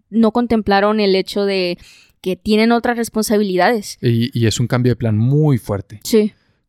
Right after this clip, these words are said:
Speaker 2: Mi punto es que no estamos atacando la escuela. Estamos tratando de abrir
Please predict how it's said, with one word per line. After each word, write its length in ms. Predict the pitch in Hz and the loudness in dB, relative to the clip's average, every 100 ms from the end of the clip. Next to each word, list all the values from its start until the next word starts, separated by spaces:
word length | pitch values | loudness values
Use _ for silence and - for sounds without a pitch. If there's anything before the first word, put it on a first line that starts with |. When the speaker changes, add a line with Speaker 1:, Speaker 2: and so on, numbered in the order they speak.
| _ _ _ _ _ | _ _ _ _ _
Speaker 2:
Mi 180 | - 127 | 0 0
punto 320 | - 139 135 | 2 0 0
es 140 | 156 - | -2 0
que 380 | 156 156 160 - _ _ _ | 0 2 0 -6 _ _ _
no 220 | 123 127 | 0 2
estamos 320 | 156 170 170 | 2 0 0
atacando 420 | 170 143 127 127 123 | -2 -2 0 2 2
la 80 | |
escuela. 340 | 117 - 98 - _ _ _ _ _ _ _ _ | 0 -4 -8 -8 _ _ _ _ _ _ _ _
Estamos 580 | - 107 120 123 135 - | -6 -2 0 2 0 -4
tratando 680 | - 123 - 117 117 120 - 131 | -4 -2 0 0 2 2 0 -2
de 120 | 107 | -2
abrir 520 | 101 123 135 135 - | 0 2 2 0 -8